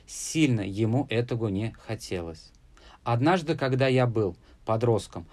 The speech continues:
он пришел в ярость и словесно отчитал меня за небольшое нарушение, которое вообще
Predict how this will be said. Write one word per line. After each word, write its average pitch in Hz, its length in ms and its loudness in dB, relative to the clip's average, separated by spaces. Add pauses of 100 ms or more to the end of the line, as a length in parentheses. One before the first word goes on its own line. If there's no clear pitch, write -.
(220)
он 185 200 2
пришел 147 440 0
в 113 100 -6
ярость 95 560 -2 (800)
и 135 240 0 (300)
словесно 139 840 0 (200)
отчитал 127 560 -2
меня 123 440 2
за 117 340 -2
небольшое 135 720 2
нарушение, 117 680 -2
которое 120 540 -2 (220)
вообще 143 600 0